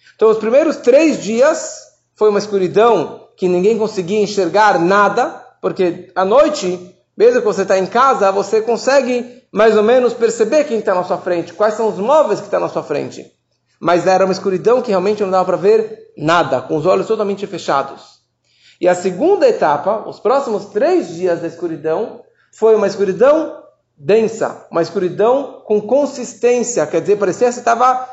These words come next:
fechado, trancado num armário e não conseguia sair dali. Eles ficaram imobilizados durante aqueles três dias.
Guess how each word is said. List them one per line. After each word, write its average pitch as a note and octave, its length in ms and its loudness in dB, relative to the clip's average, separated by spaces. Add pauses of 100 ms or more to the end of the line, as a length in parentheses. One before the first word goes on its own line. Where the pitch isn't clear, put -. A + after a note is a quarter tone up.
(180)
fechado, B3+ 1080 2 (260)
trancado B3 680 2
num A3 120 0
armário G#3 720 0
e A3 80 -2
não A3+ 100 0
conseguia A3 520 -4
sair G#3 260 0
dali. F#3 420 -4
Eles F3+ 200 -6
ficaram A#3+ 480 -2 (160)
imobilizados G#3 920 -2 (200)
durante F#3 400 0
aqueles F3 320 -8
três G3+ 340 0
dias. D#3 400 -4